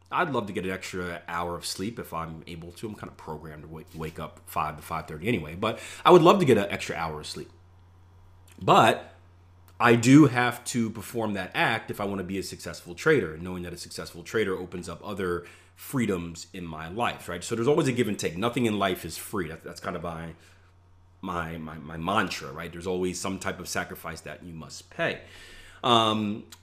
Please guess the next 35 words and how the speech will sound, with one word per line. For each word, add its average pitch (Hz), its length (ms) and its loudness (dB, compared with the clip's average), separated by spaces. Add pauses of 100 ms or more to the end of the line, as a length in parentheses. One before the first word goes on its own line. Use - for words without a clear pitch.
(120)
but 131 160 -2
the 127 60 -4
trader 190 340 6
is 127 100 6
asking, 104 500 -2
"Okay, 95 280 0
well, 92 640 -2
you 120 80 -6
know, 92 120 -4
I 95 100 -4
have 139 180 2
this 151 160 0
routine, 127 480 0
eight 117 160 -6
to 117 40 -8
nine, 101 540 0
seven 95 300 -4
to 87 60 -4
nine, 82 420 -8 (320)
but 110 80 0
what 139 160 6
happens 135 440 2
when 113 140 2
I 110 60 4
get 107 160 2
invited 101 340 4
to - 80 -10
dinner 104 220 0
parties 98 520 0
or 87 160 0
I 90 120 -4
go 87 220 -6
on 82 100 -8
a - 20 -8
trip? - 460 2